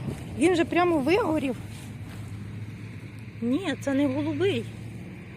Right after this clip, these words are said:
Це був розовий. Розовий. А він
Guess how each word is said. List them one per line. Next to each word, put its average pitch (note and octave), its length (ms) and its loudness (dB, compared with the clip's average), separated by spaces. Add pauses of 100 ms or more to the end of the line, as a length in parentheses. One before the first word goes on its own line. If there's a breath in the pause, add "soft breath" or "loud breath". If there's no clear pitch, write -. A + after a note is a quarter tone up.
(280)
Це B3 60 0
був A#3+ 240 2
розовий. B3 640 4 (640)
Розовий. B3+ 640 4 (800)
А B3+ 100 2
він E4+ 320 2